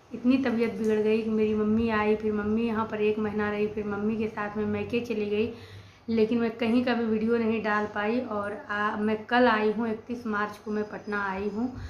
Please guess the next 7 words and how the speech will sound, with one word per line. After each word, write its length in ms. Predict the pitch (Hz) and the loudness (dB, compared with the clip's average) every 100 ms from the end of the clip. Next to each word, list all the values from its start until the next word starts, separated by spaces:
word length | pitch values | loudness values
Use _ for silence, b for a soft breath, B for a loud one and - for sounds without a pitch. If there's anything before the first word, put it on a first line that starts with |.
| B B | B B
अपने 300 | 202 214 214 | -10 -2 0
घर। 200 | 202 214 | 2 0
तो 160 | 226 226 | -2 -4
आज 240 | 208 214 | -4 -2
मैंने, 360 | 214 208 208 208 | 0 0 0 -2
अ, 240 | 202 196 190 - | -6 -8 -10 -10
सोचा 420 | 202 226 233 | -6 -2 -2